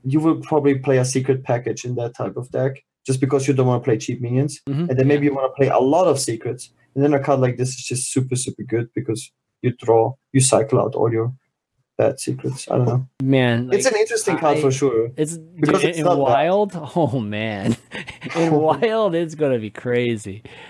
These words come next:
Speaker 2: like, totally crazy in Wild. Um, okay, War Gear, pretty straightforward. Five mana, five. There's, like, a five five theme in this, this row here.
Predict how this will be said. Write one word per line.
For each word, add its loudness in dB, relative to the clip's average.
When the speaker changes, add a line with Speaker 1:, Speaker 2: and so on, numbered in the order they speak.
Speaker 2:
like, -2
totally 6
crazy -2
in -6
Wild. -10
Um, 0
okay, 0
War 2
Gear, 2
pretty -2
straightforward. -4
Five -2
mana, -4
five. -4
There's, -2
like, -4
a -6
five -2
five -2
theme -4
in -4
this, -4
this -6
row -2
here. 0